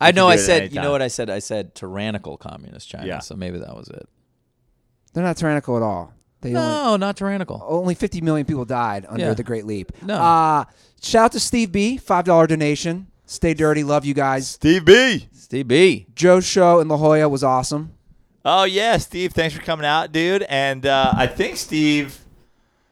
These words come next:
Speaker 2: uh, also wrote the Kindling review, the Jameis Winston Kindling review. So just Steve just killing the game lately. Do you know about our Jameis Winston, uh, beef?
Speaker 1: Uh, no. No, I do not.
Speaker 2: There is a man on the internet
Speaker 1: Mm-hmm.
Speaker 2: or woman,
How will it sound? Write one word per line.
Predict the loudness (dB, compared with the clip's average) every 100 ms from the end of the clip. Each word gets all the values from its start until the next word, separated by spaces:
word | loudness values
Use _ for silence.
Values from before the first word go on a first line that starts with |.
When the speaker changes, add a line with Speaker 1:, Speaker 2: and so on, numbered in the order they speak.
| _ _ _ _ _ -2
Speaker 2:
uh, | 0 4
also | 6 6 4 2
wrote | 2 0
the | -2
Kindling | -4 -4 -2 -6 -6
review, | -4 -4 -2 -2
the | -2 -4
Jameis | -4 -4 -4
Winston | -6 -6 -6
Kindling | -6 -6 -6 -8
review. | -8 -8 -6 -8
So | -8 -6 -6 -6 -10 _ _
just | -8 -8 -8 _ _
Steve | -12 -8 -6 -8
just | -16
killing | -8 -4 -2 -4
the | -4
game | -4 -4 -4
lately. | -8 -10 -12 -16 _ _ _ _ _ _ _ _ _
Do | -2
you |
know | 0
about | 4 4
our | 4 2
Jameis | -2 -4 -6
Winston, | -8 -6 -6 -4 -2
uh, | -2 -2
beef? | -2 -4 -8 _ _ _
Speaker 1:
Uh, | 4 6 6
no. | 8 6 6 -2 -6
No, | -4
I | -2
do | 2
not. | 4
Speaker 2:
There | 4
is | 2 -2
a |
man | -4 -2 -2
on | -4
the | -8
internet | -8 -8 -10 -12 -10
Speaker 1:
Mm-hmm. | -8 -8 -12 _ _ _ _ _ _ _ -20 -20 _ _
Speaker 2:
or | 2 4
woman, | 0 -6 -8